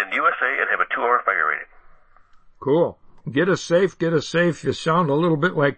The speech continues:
Speaker 2: Ernie von Schledorn. Remember him?
Speaker 1: <laughs>
Speaker 2: Who do you
Speaker 1: Oh, yeah.
Speaker 2: know wants to buy a car? <laughs>
Speaker 1: Yeah, yes, yes, yes. And actually, American T V, that guy that, when I get a bike, get a bike, get a bike.
Speaker 2: Oh, okay.
Speaker 1: So, yeah, that's what we're trying to do
Speaker 2: I
Speaker 1: here.
Speaker 2: knew, I knew him too.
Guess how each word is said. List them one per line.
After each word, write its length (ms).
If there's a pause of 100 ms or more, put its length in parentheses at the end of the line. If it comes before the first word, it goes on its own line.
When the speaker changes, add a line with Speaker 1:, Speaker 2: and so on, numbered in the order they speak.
Speaker 2:
Ernie 220
von 220
Schledorn. 500
Remember 400
him? 160 (200)
Speaker 1:
<laughs> 200
Speaker 2:
Who 220
do 60
you 160
Speaker 1:
Oh, 40
yeah. 160
Speaker 2:
know 80
wants 400
to 100
buy 320
a 60
car? 640
<laughs> 40
Speaker 1:
Yeah, 360 (100)
yes, 320
yes, 320
yes. 160
And 280
actually, 360 (320)
American 400
T 80
V, 100 (140)
that 100
guy 140
that, 260
when 120
I 40
get 140
a 80
bike, 180
get 100
a 40
bike, 180
get 100
a 40
bike. 160
Speaker 2:
Oh, 400
okay. 160
Speaker 1:
So, 140 (640)
yeah, 140 (200)
that's 240
what 80
we're 140
trying 180
to 60
do 60
Speaker 2:
I 120
Speaker 1:
here. 100
Speaker 2:
knew, 160 (140)
I 140
knew 200
him 220
too. 320